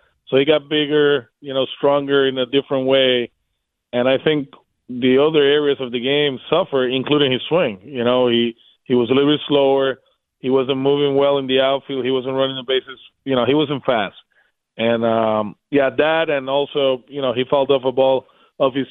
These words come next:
toe early on in the, in the, in the season. He had, like, a, you know, slight fracture on his toe,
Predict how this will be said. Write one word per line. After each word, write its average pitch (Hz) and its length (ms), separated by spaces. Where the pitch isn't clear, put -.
toe 135 240
early 139 300
on 135 180
in 123 140
the, 117 440
in 131 200
the, 107 420
in 131 100
the 123 160
season. 165 480
He 127 80
had, 131 80
like, 127 180
a, 113 140
you 135 140
know, 110 180
slight 135 280
fracture 135 480
on 127 80
his 123 100
toe, 143 360